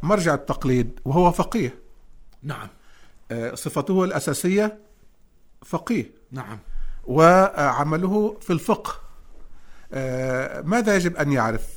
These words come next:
Speaker 1: يعني مثلًا الآن كما تفضلتم نستطيع أن نقول بأنه لا ينبغي مثلًا أن يعلم الفلسفة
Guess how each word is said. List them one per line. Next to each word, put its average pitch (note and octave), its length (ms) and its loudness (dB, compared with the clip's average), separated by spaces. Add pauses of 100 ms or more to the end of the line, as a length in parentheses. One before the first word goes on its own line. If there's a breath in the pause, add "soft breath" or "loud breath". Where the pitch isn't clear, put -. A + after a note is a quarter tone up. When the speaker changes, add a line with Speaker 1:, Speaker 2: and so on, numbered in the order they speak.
Speaker 1:
يعني A#2+ 200 -2
مثلًا D3+ 480 -4
الآن C#3+ 260 -2
كما C#3+ 240 -2
تفضلتم C#3+ 680 -4
نستطيع C#3+ 360 -2
أن C3+ 60 -2
نقول C3+ 220 -6
بأنه D#3 440 -2
لا G#3+ 140 0
ينبغي D#3+ 340 2
مثلًا D3+ 340 -2
أن C#3+ 240 0
يعلم C#3 480 0
الفلسفة C3+ 680 -6